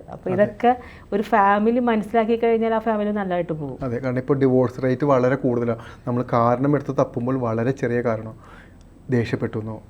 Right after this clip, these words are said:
Speaker 2: അല്ലെങ്കിൽ, ആ, പറഞ്ഞ് മനസ്സിലായില്ല എന്നോ വഴക്കിട്ടു എന്നോ അണ്ടർസ്റ്റാൻഡിംഗ് ഇല്ല, വളരെ ചെറിയ കാരണങ്ങൾക്കാണ് ഇന്ന് ഏറ്റവും അധികം ഡിവോഴ്സ് എടുക്കുന്നത്. അതിപ്പോ ഞാൻ പറഞ്ഞ പോയിന്റിൽ നിന്നാണ് ഈ സാധനം സ്റ്റാർട്ട് ചെയ്യുന്നത്. Actually സ്ത്രീകളുടെ ഒരു മൂഡ് ചേഞ്ച് ഒരു വർഷത്തെ ഇന്നത്തെ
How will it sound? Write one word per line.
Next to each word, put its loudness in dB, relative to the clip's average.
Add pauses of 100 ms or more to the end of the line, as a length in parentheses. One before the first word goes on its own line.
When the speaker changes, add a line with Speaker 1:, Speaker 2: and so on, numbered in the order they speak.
Speaker 2:
അല്ലെങ്കിൽ, -6
ആ, -8
പറഞ്ഞ് -2
മനസ്സിലായില്ല 0
എന്നോ -10 (280)
വഴക്കിട്ടു 0
എന്നോ -2
അണ്ടർസ്റ്റാൻഡിംഗ് -2
ഇല്ല, -8 (100)
വളരെ 0
ചെറിയ 6
കാരണങ്ങൾക്കാണ് 4
ഇന്ന് 0
ഏറ്റവും 4
അധികം 4 (120)
ഡിവോഴ്സ് 4
എടുക്കുന്നത്. -2 (260)
അതിപ്പോ 4
ഞാൻ 4
പറഞ്ഞ 6
പോയിന്റിൽ 6
നിന്നാണ് 2
ഈ 0
സാധനം -2
സ്റ്റാർട്ട് 2
ചെയ്യുന്നത്. -2
Actually 4
സ്ത്രീകളുടെ 6
ഒരു 6
മൂഡ് 0
ചേഞ്ച് 4
ഒരു 0
വർഷത്തെ 0
ഇന്നത്തെ 4